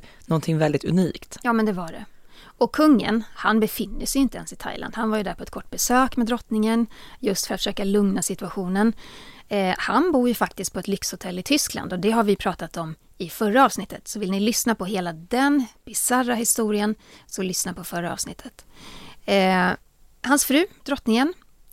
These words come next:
Speaker 2: eh, har under coronakrisen bott på ett lyxhotell i Schweiz, så hon har inte bott med kungen,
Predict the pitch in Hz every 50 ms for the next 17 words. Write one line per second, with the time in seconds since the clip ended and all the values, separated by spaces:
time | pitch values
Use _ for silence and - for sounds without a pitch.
0 | - - - 247 226 220 214 208 202 202 202 196 - - - - - - 233 226
1 | 240 233 220 214 - 233 226 226 214 202 202 202 196 - - _ _ - - -
2 | 220 233 220 214 - 214 214 208 202 - - 214 196 - 208 - - 196 - 208
3 | 190 190 - - - - - 196 180 185 247 349 - - - - - - - -
4 | 247 202 185 196 180 165 185 175 156 - 196 180 294 359 - - - - - 269
5 | 285 - - 320 277 254 254 277 359 403